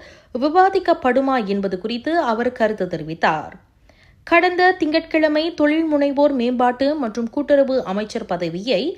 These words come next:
ராஜினாமா செய்ய அப்கோ தலைவர் ஏவோன் பெனடிக் நடவடிக்கை எடுத்ததை தொடர்ந்து இது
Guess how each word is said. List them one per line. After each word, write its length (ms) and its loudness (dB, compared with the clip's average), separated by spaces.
ராஜினாமா 600 2
செய்ய 520 2
அப்கோ 500 0
தலைவர் 480 0
ஏவோன் 440 0
பெனடிக் 500 -4
நடவடிக்கை 640 -2
எடுத்ததை 420 -4
தொடர்ந்து 440 -2
இது 300 -2